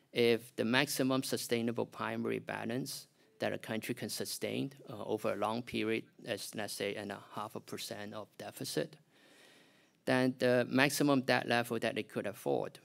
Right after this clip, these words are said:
may be about the, the crossing point between the blue line and the point five, uh, percent of deficit, which indicates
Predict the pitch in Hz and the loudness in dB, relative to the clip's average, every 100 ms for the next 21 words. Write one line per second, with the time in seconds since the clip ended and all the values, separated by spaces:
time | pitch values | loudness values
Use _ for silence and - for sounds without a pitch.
0 | _ 120 101 101 104 101 101 101 98 - | _ -4 -4 -4 -6 -6 -4 -2 -2 -4
1 | _ - 98 98 95 120 _ _ 110 - | _ -8 -4 -4 -6 -14 _ _ -16 -8
2 | 113 113 107 101 107 104 104 110 _ _ | -6 -4 -6 -6 -4 -4 -6 -10 _ _
3 | 101 - 104 101 - 117 113 101 101 107 | -10 -6 -4 -4 0 2 2 -2 -6 -8
4 | - _ - 120 101 101 101 98 - 101 | -14 _ -12 -10 -8 -6 -6 -6 -6 -8
5 | 98 - _ _ _ - 104 104 - 110 | -8 -12 _ _ _ -8 -8 -8 -8 -6
6 | 101 98 98 - - - - - - _ | -4 -6 -6 -6 -6 -8 -10 -10 -14 _
7 | _ _ _ _ _ - 110 123 127 131 | _ _ _ _ _ -6 -2 0 0 2
8 | 120 117 | 2 2